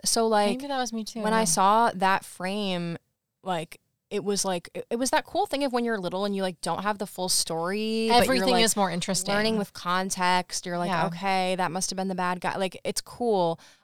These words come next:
Speaker 1: Um, so no, this frame, like, du-, it is, like, effective.
Speaker 2: It's iconic, yeah.
Speaker 1: Yeah, it is iconic. So,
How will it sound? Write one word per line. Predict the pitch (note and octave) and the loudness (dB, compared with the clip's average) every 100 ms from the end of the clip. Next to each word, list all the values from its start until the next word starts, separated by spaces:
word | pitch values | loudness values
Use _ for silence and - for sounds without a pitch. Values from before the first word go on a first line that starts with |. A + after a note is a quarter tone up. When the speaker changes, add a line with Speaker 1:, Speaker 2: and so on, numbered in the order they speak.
| _ | _
Speaker 1:
Um, | F#3+ F#3 E3+ E3+ E3 E3+ | 2 4 4 0 -4 -2
so | G3 | -2
no, | F3+ | -2
this | D#3+ F3 | -2 -4
frame, | - F3 F3+ B3+ | -4 -6 -4 -6
like, | F4 F3 - | -6 -10 -8
du-, | F#3+ - | -6 -4
it | F#3+ | -6
is, | F3 E3+ | -4 -4
like, | G3 F#3+ - _ _ _ | -6 -8 -20 _ _ _
effective. | F3+ - D#3 A3 | -8 -6 -6 2
Speaker 2:
It's | B3 | 2
iconic, | A#3 A3+ F#3+ E3+ F#3+ | 4 4 4 2 -4
yeah. | G3 F3 | 0 4
Speaker 1:
Yeah, | F3 D#3+ | 4 2
it | E3+ | 0
is | A3 | -2
iconic. | D#3+ D3+ C#3 F3 - _ | -4 -6 -8 -10 -14 _
So, | - - F#3+ F#3 F3 F3 | -6 0 2 4 2 0